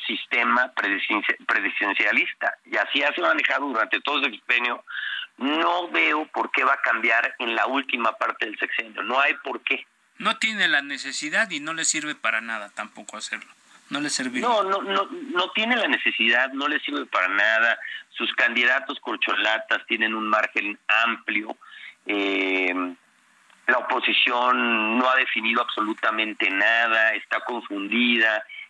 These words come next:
Speaker 1: El, el mismo presidente les pone las métricas de cómo seleccionar a sus candidatos y los trae aturdidos. No sabe ni por dónde construir esta oposición.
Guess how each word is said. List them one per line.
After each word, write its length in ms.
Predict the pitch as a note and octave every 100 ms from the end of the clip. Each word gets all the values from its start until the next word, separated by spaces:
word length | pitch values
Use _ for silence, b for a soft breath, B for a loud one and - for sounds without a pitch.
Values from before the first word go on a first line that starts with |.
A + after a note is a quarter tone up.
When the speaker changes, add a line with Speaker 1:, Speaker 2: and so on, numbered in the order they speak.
| _
Speaker 1:
El, 360 | C#3 D3+ D3+ C#3+ -
el 260 | D3 C#3
mismo 420 | B2+ E3 F#3+ A3 G#3+
presidente 680 | C#3+ - B2 A#2 A#2+ C3
les 340 | B2+ A#2 A2+ - -
pone 260 | C#3 D3+
las 220 | D#3 A#2+ -
métricas 500 | A#2 - B2 C3+ G#2+
de 100 | A#2
cómo 380 | - B2 C3 B2+
seleccionar 520 | A2+ G2 - G2+ G#2+
a 60 | A#2+
sus 140 | A#2
candidatos 640 | - F#2 F#2 G#2 G2+ C#3+ - B B B
y 80 | A2+
los 220 | A#2 -
trae 240 | C3 D3 - -
aturdidos. 840 | - - E4 - B2+ G#3+ - - - -
No 180 | C3 D3
sabe 220 | E3+ G3
ni 100 | F3+
por 240 | C3+ A#2+ A2
dónde 260 | B2 D#3
construir 520 | - B2 - - A#2+ D3
esta 180 | -
oposición. 420 | B2 A#2 G#2 -